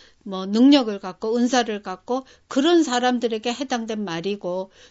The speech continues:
데모데에게 해바-, 해당된 말이고, 나에게는 해당된 말이 아니라고 생각하지 않으시기 바래요. 우리가 하나님을 사랑하는 마음이 영혼을 사랑하는 마음으로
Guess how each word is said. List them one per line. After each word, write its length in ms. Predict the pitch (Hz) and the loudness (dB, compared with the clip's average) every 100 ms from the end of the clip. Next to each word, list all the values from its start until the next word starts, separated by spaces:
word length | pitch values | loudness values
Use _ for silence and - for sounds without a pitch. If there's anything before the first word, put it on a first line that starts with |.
| _ | _
데모데에게 720 | 220 233 262 285 285 247 226 | 4 6 6 8 6 6 -2
해바-, 300 | 240 240 247 208 | -2 -2 -4 -4
해당된 500 | 247 247 233 220 208 | -6 -4 -4 -4 -4
말이고, 500 | 175 185 202 240 233 - _ | -6 -8 -2 -2 -2 -18 _
나에게는 640 | - 185 214 214 202 214 | -10 -2 -2 -2 -4 -6
해당된 580 | 233 269 247 220 208 208 | -8 -6 -6 -6 -8 -8
말이 280 | 196 180 208 - | -10 -8 -8 -8
아니라고 960 | 170 180 202 220 214 185 185 240 269 - _ | -12 -6 -4 -4 -6 -12 2 4 4 -4 _
생각하지 680 | - 294 269 254 - 214 220 | -10 -4 -4 -4 -10 -12 -10
않으시기 640 | 196 156 202 220 - 214 | -10 -8 -8 -8 -12 -14
바래요. 480 | 160 156 - - 180 175 _ _ _ _ _ _ _ _ _ _ _ _ _ _ _ _ _ _ _ _ _ _ _ _ _ _ _ _ _ _ _ | -20 -20 -20 -20 -20 _ _ _ _ _ _ _ _ _ _ _ _ _ _ _ _ _ _ _ _ _ _ _ _ _ _ _ _ _ _ _ _
우리가 600 | 233 214 220 208 233 269 _ _ _ | -6 -2 -4 -4 -8 -8 _ _ _
하나님을 680 | _ - 330 330 320 294 311 | _ 2 4 6 6 4 2
사랑하는 680 | 294 294 269 254 240 247 226 | -2 -4 -4 -4 -6 -6 -6
마음이 680 | 190 196 214 196 196 208 _ _ _ _ | -8 -10 -10 -12 -12 -16 _ _ _ _
영혼을 500 | 214 247 285 294 302 | 2 4 6 6 4
사랑하는 600 | 294 277 254 240 220 214 | 0 -4 -4 -4 -6 -6
마음으로 720 | 190 190 190 196 202 208 226 | -6 -8 -8 -10 -6 -6 -8